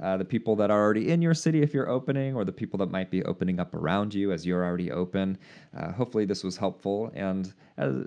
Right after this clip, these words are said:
as always, we don't always say it, but thank you so much for, um, allowing us to, to be in your ears, you know, for about an hour every week. It means a lot to us. Thank you so much. A few other thanks before we close out the show here.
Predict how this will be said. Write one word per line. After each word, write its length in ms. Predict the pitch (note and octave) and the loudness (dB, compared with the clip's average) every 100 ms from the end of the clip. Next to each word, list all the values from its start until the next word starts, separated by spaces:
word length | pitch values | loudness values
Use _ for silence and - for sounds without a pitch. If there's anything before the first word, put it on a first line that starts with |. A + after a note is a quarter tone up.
| - | -4
as 160 | B2+ C#3 | -2 0
always, 500 | - A#2 B2 A#2+ A#2 | 2 2 2 0 0
we 80 | |
don't 180 | G#2 G#2+ G#2+ | -2 0 2
always 320 | A#2+ A2 - | 4 4 4
say 100 | G2 | 2
it, 100 | F#2 | 2
but 140 | - | 0
thank 160 | C#4 C4 | -2 -2
you 80 | D3+ | 0
so 160 | A#2+ | 0
much 220 | G#2 F#2 - | 2 0 -2
for, 420 | F#2 F2 F2 - | -2 0 -2 -4
um, 280 | E2+ E2+ - | -6 -6 -4
allowing 420 | G2+ G2+ G#2 G2 | 2 2 2 0
us 280 | G2 - - | -2 -4 -8
to, 400 | - G2+ G2+ A2+ | -2 0 0 0
to 100 | B2 | 2
be 140 | C3+ | 2
in 80 | C#3 | 4
your 120 | D3+ | 2
ears, 520 | C3+ C#3+ B2 F2+ - - _ - | 2 4 4 2 -2 -12 _ -10
you 80 | F#2 | -6
know, 100 | F#2 | -4
for 140 | - | -2
about 220 | F#2 F#2+ | 2 4
an 80 | G2 | 4
hour 320 | F#2+ G2 F#2+ | 2 4 4
every 240 | F#2 F#2 F2+ | 4 4 2
week. 260 | F2 D2 | 2 -2
It 80 | - | -4
means 220 | F#2 F#2 | -4 -4
a 40 | F2+ | -2
lot 220 | E2+ - | -4 -4
to 140 | - D2 | -8 -8
us. 240 | F2+ - | -8 -10
Thank 260 | - F2 - | -10 -10 -10
you 40 | |
so 160 | - F#2 | -6 -4
much. 480 | E2+ E2+ - - - - - - - | -2 -4 -6 -12 -18 -20 -20 -12 -8
A 60 | A2+ | 2
few 220 | B2+ A2+ | 6 6
other 240 | A2+ A2+ | 6 4
thanks 380 | A2+ G#2 B2+ F3+ | 2 -2 -2 -4
before 300 | A2+ - F#2 | -6 -2 0
we 140 | F2+ F2+ | 0 0
close 320 | - F2 E2+ | 0 -2 0
out 180 | E2+ - | -2 -4
the 60 | |
show 340 | - - D#2 - | -10 -6 -6 -6
here. 340 | - C#3+ A3+ | 0 0 0